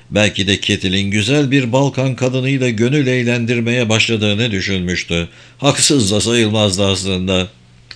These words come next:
"Anlatması uzun sürer. Gelince anlatırım. Senin yardımına ihtiyacım var yine. Sen işte misin şu anda?" "Hayır. Bir saat sonra işbaşı yapacağım. Ne istiyorsun?" "Bana bugün ve yarın Ljubljana'dan ayrılacak uçakların yolcu listelerini gönderebilir misin?"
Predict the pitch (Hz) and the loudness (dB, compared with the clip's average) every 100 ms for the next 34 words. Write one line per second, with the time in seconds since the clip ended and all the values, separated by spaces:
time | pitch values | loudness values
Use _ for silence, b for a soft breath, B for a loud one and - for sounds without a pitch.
0 | B B B B B B 107 113 120 117 | B B B B B B 0 2 2 2
1 | 117 110 104 98 98 107 - 87 87 80 | 0 0 0 0 2 2 0 0 0 0
2 | 120 120 104 110 92 95 90 85 85 117 | 0 0 2 0 0 0 0 -2 0 2
3 | 156 156 143 131 139 139 135 117 131 127 | 4 4 2 2 0 2 2 2 0 0
4 | 113 156 107 90 82 85 85 85 - 120 | 0 0 2 2 2 0 -2 -2 0 2
5 | 127 - 190 220 180 160 156 147 143 147 | 2 2 2 2 0 0 0 0 0 0
6 | 147 - b b b - 254 214 135 - | -2 -8 b b b -2 0 2 0 -2
7 | 233 240 - 202 185 185 196 196 - 151 | -2 0 0 0 0 0 0 2 2 2
8 | 143 151 135 135 123 127 139 214 202 - | 2 2 0 0 0 -2 2 2 2 2
9 | 170 156 - 170 165 B B B B B | 2 2 0 -2 -2 B B B B B
10 | B 110 160 208 170 220 143 110 101 98 | B 2 4 6 4 2 2 2 2 2
11 | 85 82 98 120 120 165 143 156 160 180 | 2 2 0 0 4 4 4 2 4 4
12 | 156 156 156 135 151 147 151 143 151 139 | 2 2 2 2 2 2 2 2 0 0
13 | 135 139 139 147 147 120 143 123 156 147 | 0 -2 0 0 2 6 4 4 2 2
14 | - 139 139 139 139 127 131 131 131 117 | 0 0 2 2 2 0 0 2 2 2
15 | 101 120 131 107 98 95 | 2 2 2 2 2 2